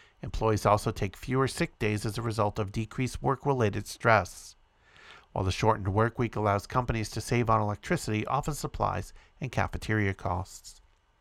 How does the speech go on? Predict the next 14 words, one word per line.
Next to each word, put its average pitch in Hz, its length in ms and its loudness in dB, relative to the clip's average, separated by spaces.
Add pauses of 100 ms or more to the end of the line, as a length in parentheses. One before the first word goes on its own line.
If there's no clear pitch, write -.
(1600)
Number 113 240 4
two, 98 380 0 (320)
a - 80 2
four-day 190 320 6
work 143 300 4
week 131 140 -2
promotes 113 400 0
equal 131 300 -2
rights 104 260 4
for - 160 -2
women 151 360 2
and 107 200 -2
therefore 123 380 2
creates 110 360 0